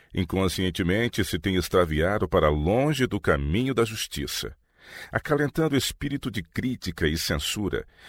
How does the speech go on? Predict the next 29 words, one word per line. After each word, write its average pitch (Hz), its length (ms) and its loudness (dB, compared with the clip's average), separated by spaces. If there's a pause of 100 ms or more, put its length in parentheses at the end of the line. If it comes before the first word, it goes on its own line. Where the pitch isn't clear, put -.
farisaica 104 760 2
piedade 95 720 0
e 90 80 0
orgulho, 85 520 0 (320)
afastaram - 500 0
de 92 160 0
si - 180 -2
o 104 120 0
Espírito 147 560 -4
de 147 120 -2
Deus, 73 460 -2 (300)
retardando 85 680 0
grandemente 90 920 0
a 69 80 4
obra 92 320 4
dos 85 200 0
mensageiros 80 800 0
divinos. 69 800 -4 (1000)
Este 98 320 0
mal 117 220 2
tem 110 180 2
sido 107 220 0
apontado 101 540 2
muitas 117 560 2
vezes 120 500 4
e 110 140 4
em 117 100 4
muitos 117 600 2
lugares. 69 640 -2